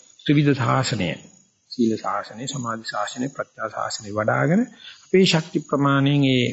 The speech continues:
අනිකුත් ඇත්තන්ටත් ඒ බාහිර ශාසනයටත් යම් ආදර්ශයක් දීලා අපි මේ හිටියන යම් ස්ථානක ඒ ස්ථානටත් නම්බුවක් ඇති වෙලා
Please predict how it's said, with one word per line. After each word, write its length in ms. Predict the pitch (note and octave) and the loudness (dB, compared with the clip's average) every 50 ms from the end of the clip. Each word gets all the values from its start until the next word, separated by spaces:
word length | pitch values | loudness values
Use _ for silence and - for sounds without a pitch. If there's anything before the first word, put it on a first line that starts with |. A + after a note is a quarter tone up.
| - - _ _ _ - _ - | -4 -10 _ _ _ -20 _ -4
අනිකුත් 360 | B2 B2+ C#3 C#3 - D3+ C#3+ D3 | 0 2 2 4 4 2 -2 0
ඇත්තන්ටත් 600 | - C#3+ C3+ - - C#3 C3+ C#3 C3+ C3+ - - | 0 -2 0 0 0 2 4 4 2 0 0 2
ඒ 180 | C#3 C3 B2 A#2 A#2+ G#2 - - - - - _ - B2+ | 2 4 4 2 0 -2 -8 -14 -18 -20 -20 _ -4 0
බාහිර 380 | B2 A#2+ C3 D3 D#3+ E3+ F#3 E3+ | 0 2 4 4 4 6 4 4
ශාසනයටත් 720 | A#2+ C3+ C#3 C#3+ C3 - C#3 C3 B2 A#2+ A#2+ E3+ G3 G3 - - - - - - - D#3 | 4 2 2 2 2 2 2 2 2 2 2 0 -2 -2 -6 -14 -20 -20 -18 -8 -2 0
යම් 160 | C#3+ D#3+ F3 D#3+ | 4 4 4 4
ආදර්ශයක් 580 | C3+ A#2+ G#2+ G#2+ G2 F2+ - - - - - - - B2 | 4 2 2 0 0 -2 -2 -6 -8 -8 -10 -12 -12 -4
දීලා 380 | A#2+ C3 C3+ C#3+ D3+ D#3+ F3 - | 0 2 2 4 2 0 -2 -4
අපි 180 | - - C#3+ C3+ | -8 -10 -6 -2
මේ 140 | C3 B2+ A#2+ | 0 0 0
හිටියන 360 | B2 B2+ B2 C3+ C3 A#2+ B2 A#2 | 0 -2 -2 -2 -2 -2 -2 -4
යම් 220 | A#2 A#2 A2 A#2+ A#2 | -4 -4 -4 -4 -6
ස්ථානක 440 | A#2 A2 - - A#2 G#2 - G#2 - - | -8 -8 -10 -12 -12 -12 -12 -16 -18 -14
ඒ 180 | G#2+ G#2+ A#2+ B2 | -6 0 0 0
ස්ථානටත් 520 | B2 - - - B2 A#2+ A#2+ A#2+ A#2 G#2+ - | 0 0 -2 -2 0 0 0 0 -2 -2 -2
නම්බුවක් 400 | A#2 A#2 A#2+ A#2 B2 A#2+ A#2+ - | -2 0 2 2 0 0 0 -2
ඇති 200 | C3+ A#2+ A#2 B2+ | -4 -4 -2 -2
වෙලා 260 | B2+ B2+ B2 C3 C#3 | -2 -2 -2 -6 -12